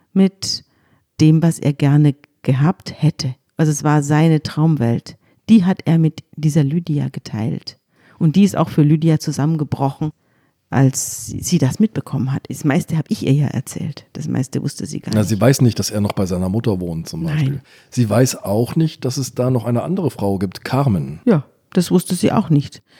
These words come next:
Speaker 1: Sie wusste, dass er vor ihr mal eine Freundin hatte und dass die schrecklich eifersüchtig war,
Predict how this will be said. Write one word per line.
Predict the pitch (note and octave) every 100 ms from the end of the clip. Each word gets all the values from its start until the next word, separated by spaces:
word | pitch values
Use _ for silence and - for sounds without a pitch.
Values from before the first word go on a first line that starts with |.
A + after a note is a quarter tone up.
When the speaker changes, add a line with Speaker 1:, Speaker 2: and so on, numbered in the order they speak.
| _ -
Speaker 1:
Sie | - F#3+ E3+ -
wusste, | F3 G#3 -
dass | D#3+ D#3 -
er | D3
vor | C#3 E3 B2
ihr | D3 C#3+
mal | C#3+
eine | C#3+ C3+
Freundin | - G#3 F#3 C#3+
hatte | C#3 C3+ C3+ C3 _ _ _ _ _ -
und | E3 D3 C#3+ -
dass | C#3+ -
die | D3
schrecklich | - D#3+ - C3+ -
eifersüchtig | - - D3+ C#3+ C#3 - - -
war, | A#2+ C#3